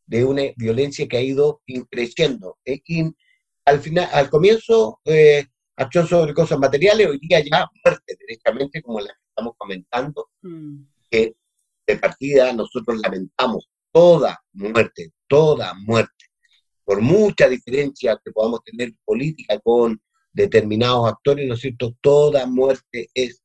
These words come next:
Speaker 1: una cosa que condenamos, que lamentamos profundamente. Y aquí hay un funcionario muerto, hay un agricultor con, con una actividad política reconocida,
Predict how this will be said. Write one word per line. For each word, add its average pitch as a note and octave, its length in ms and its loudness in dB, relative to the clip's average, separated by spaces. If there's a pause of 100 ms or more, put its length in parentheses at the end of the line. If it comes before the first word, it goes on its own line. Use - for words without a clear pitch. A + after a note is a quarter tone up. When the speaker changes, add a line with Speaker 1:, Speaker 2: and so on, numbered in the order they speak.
(760)
Speaker 1:
una B2 300 0
cosa A#2+ 380 -2
que A2 120 -8
condenamos, A#2 840 -2
que A2+ 160 -2
lamentamos A2+ 760 -4
profundamente. B2 920 -4
Y A2+ 120 -8
aquí - 220 0
hay F3+ 140 4
un D#3 100 -6
funcionario C3 680 -4
muerto, F3 600 -2 (460)
hay A2 280 4
un A2 200 -2
agricultor C3+ 1040 4 (160)
con, G#2+ 260 4 (300)
con G2 340 -2 (220)
una A2 260 2
actividad G2+ 560 -2 (100)
política A2 480 -6
reconocida, E3 960 0